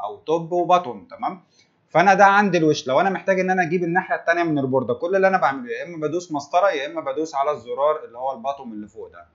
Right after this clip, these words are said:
فمجرد ما بدوس عليه بيديني الناحيه التانيه او الجهه التانيه من البورده. تمام؟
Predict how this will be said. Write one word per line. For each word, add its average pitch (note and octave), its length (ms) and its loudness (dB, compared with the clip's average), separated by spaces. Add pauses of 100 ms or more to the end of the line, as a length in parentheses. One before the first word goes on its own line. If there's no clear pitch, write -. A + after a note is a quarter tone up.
(280)
فمجرد B2 560 2
ما D3 100 -2
بدوس C#3 300 -4
عليه D3 180 -2
بيديني C#3+ 640 -4
الناحيه C#3 320 -6
التانيه D3 320 -4
او C3 220 -4
الجهه B2 280 -8
التانيه A#2+ 340 -8
من A2 180 -16
البورده. - 320 -20 (100)
تمام؟ C#3+ 240 -6